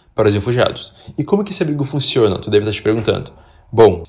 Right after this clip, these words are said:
nesse abrigo, a gente tem algumas das pessoas mais famosas e ricas do planeta que conseguiram comprar um lugar nesse lugar,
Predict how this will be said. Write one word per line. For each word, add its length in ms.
nesse 300
abrigo, 500
a 140
gente 340
tem 480
algumas 560
das 140
pessoas 500
mais 580
famosas 760
e 40
ricas 460
do 100
planeta 400
que 160
conseguiram 560
comprar 1120
um 120
lugar 420
nesse 240
lugar, 460